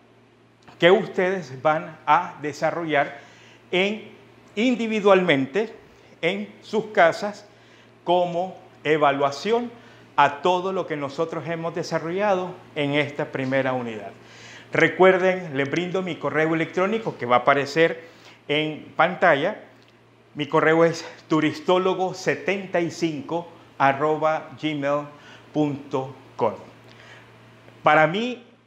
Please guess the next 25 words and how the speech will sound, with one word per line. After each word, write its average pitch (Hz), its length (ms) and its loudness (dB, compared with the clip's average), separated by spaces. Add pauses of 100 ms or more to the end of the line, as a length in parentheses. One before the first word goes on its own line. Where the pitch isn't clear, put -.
es 175 400 -8 (160)
una 135 300 0
gran 233 260 0
satisfacción 185 880 -2
y 131 180 -2
un 156 180 -2
gran 147 300 0
reto 147 480 0 (500)
al 139 280 2
que 135 140 -4
yo 175 140 -6
pueda 202 340 -4
tener 160 440 -10 (140)
una 170 280 -2
comunicación 151 640 -2
efectiva 147 520 -2
con 135 140 -2
ustedes 156 640 -2
en 131 180 -4
esta 147 600 0
plataforma 156 640 0
virtual. 131 520 0 (480)
Y 151 100 4
esperemos, 170 480 2
jóvenes, 175 580 0